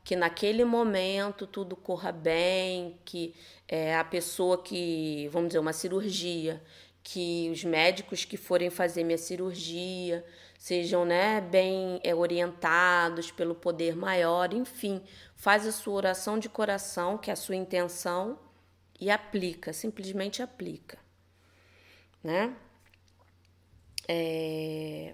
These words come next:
vamos lá. É, Severina, estamos vivendo uma pandemia. A pessoa que está entubada pode receber reiki? Sim,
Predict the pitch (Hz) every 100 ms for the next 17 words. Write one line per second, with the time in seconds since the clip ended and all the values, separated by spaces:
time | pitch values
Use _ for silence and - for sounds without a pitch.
0 | - 175 175 190 - - - - - -
1 | - - - - - - _ _ _ _
2 | _ _ _ _ _ _ _ _ _ _
3 | _ _ _ _ _ _ 170 170 170 -
4 | - 196 220 202 151 139 156 - - 240
5 | 202 247 214 226 247 254 226 233 247 262
6 | 269 262 185 165 156 165 165 185 - 220
7 | 233 254 226 - 185 180 190 190 190 180
8 | 180 165 165 170 190 214 208 208 - 170
9 | 175 165 185 214 214 - 185 - - -
10 | - 196 185 190